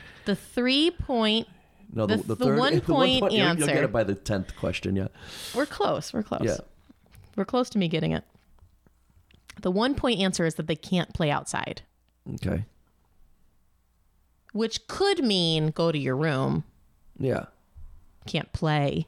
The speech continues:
Speaker 2: Right.
Speaker 1: Um, the second answer is no T V.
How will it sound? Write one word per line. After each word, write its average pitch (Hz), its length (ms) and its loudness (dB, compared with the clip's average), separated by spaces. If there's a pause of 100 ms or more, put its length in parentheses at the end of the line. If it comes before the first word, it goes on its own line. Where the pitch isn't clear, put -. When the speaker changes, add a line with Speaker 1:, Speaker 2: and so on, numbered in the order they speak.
(140)
Speaker 2:
Right. 110 300 -4 (840)
Speaker 1:
Um, 165 540 0
the 190 100 0
second 277 920 -2 (960)
answer 143 560 0
is 165 220 -2
no 170 220 2
T 165 280 0
V. 143 320 -2